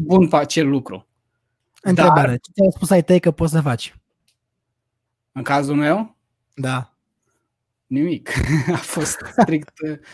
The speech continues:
Speaker 1: a fost strict alegerea mea. Na, asta e un... Nu știu cât de particular e cazul, dar ai mei nu,
Speaker 2: Da.
Speaker 1: nu m-a influențat foarte mult, știi?
Speaker 2: Nu e
Speaker 1: Adică am,
Speaker 2: particular,
Speaker 1: am
Speaker 2: nu e
Speaker 1: luat
Speaker 2: cazul
Speaker 1: eu,
Speaker 2: în care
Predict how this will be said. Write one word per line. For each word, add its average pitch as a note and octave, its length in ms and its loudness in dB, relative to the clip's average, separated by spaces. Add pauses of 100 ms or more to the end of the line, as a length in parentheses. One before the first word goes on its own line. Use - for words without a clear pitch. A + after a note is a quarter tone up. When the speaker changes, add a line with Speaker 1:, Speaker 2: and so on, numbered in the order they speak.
(240)
Speaker 1:
a - 60 -6
fost G3 220 2
strict G#3 280 0
alegerea E3+ 420 4
mea. C#3 340 -4 (280)
Na, C3 320 -6
asta B2+ 580 -12
e B2 120 -10
un... B2 260 -12 (640)
Nu C#3+ 100 0
știu D3 160 2
cât D3 120 2
de C#3 100 2
particular C3+ 600 0
e A#2+ 60 -4
cazul, D3 420 -2
dar D3+ 160 4
ai D3 100 2
mei D3 200 4
nu, C#3 640 4
Speaker 2:
Da. A2+ 200 -8 (360)
Speaker 1:
nu C3 240 0
m-a C#3 220 -2
influențat A#2+ 540 -10
foarte A2+ 300 -10
mult, G#2+ 360 -16 (120)
știi? C3+ 460 -6 (360)
Speaker 2:
Nu G3+ 120 2
e A#3 40 6
Speaker 1:
Adică E3 260 4
am, D#3 100 6
Speaker 2:
particular, D#3+ 320 4
Speaker 1:
am E3+ 60 6
Speaker 2:
nu F#3+ 80 8
e - 20 8
Speaker 1:
luat F#3 160 4
Speaker 2:
cazul C#3 160 2
Speaker 1:
eu, F3 80 -2
Speaker 2:
în D3 80 -4
care C#3+ 560 -2